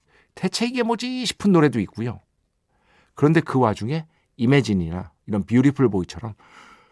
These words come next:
천상의 멜로디로 써진 그런 곡들도 있고요. 참 여러모로 정말 입체적인 아티스트였다. 아, 그런 생각이 듭니다. 그래서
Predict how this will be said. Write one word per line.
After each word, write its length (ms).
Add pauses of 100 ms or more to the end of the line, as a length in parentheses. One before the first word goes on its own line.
(180)
천상의 580
멜로디로 460
써진 360 (480)
그런 360
곡들도 400
있고요. 400 (840)
참 300
여러모로 800 (1500)
정말 280
입체적인 580
아티스트였다. 800 (420)
아, 180 (520)
그런 200
생각이 320
듭니다. 440 (1200)
그래서 640